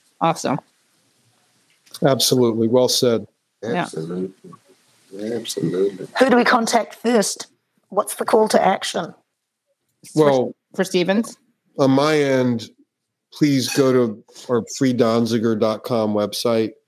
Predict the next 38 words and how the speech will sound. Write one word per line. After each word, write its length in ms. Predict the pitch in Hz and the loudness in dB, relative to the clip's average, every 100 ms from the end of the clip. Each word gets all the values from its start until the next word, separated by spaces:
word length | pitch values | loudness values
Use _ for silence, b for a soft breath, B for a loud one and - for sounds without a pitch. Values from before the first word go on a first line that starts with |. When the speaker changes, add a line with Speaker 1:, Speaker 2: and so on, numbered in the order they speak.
| _ _ _ _ _ | _ _ _ _ _
Speaker 2:
I 40 | 113 | 0
mean, 100 | 117 | 2
remember, 420 | 117 127 127 117 | 4 4 4 2
I'm 100 | 113 | 0
not 220 | 113 107 | -2 -4
free. 440 | - - 107 104 107 | -8 -2 -2 -2 -6
I'm 120 | 104 | -8
still 440 | - - 113 101 - _ | -6 0 0 0 -8 _
detained. 560 | - - 120 110 104 104 | -10 -4 -2 0 0 0
I'm, 200 | 110 104 | 0 0
I'm, 240 | 120 110 - _ _ _ _ | -2 -2 -4 _ _ _ _
as 160 | 135 147 | 0 2
I 60 | 147 | 2
sit 340 | - 180 160 | 2 0 0
in 60 | 139 | 0
my 280 | 127 113 107 _ _ - | 2 0 -4 _ _ -4
home 540 | 139 139 107 107 - _ _ _ _ _ _ _ _ | 0 2 0 -2 -8 _ _ _ _ _ _ _ _
right 240 | 120 117 113 | 0 2 2
now, 400 | 120 127 113 107 | 2 2 2 0
I'm 320 | 110 110 - | -2 -2 -2
under 340 | 127 127 117 110 | 0 2 0 0
the 140 | 104 | -4
custody 480 | - 131 110 - 107 | -4 -4 -2 -2 -2
of 40 | |
the 60 | 98 | -2
Bureau 340 | 104 104 101 | 0 0 0
of 60 | - | 0
Prisons, 540 | 110 92 87 - - _ _ _ _ - | -2 -2 -8 -18 -20 _ _ _ _ -4
just 180 | 117 - | -2 0
to 40 | |
be 100 | 107 | 0
clear. 340 | - 101 - - _ _ _ _ _ _ _ _ _ | 0 -2 -4 -10 _ _ _ _ _ _ _ _ _
Um, 420 | 110 110 107 104 107 | 0 2 2 0 -2
and 200 | 127 120 | 0 2
we 100 | 123 | 2
need 420 | 123 127 123 117 - | 2 0 -2 -4 -8
resources 840 | 120 123 - 123 113 - 113 101 - | -2 -2 0 0 0 -2 -4 -4 -8
to, 420 | - 113 101 | -4 -2 -2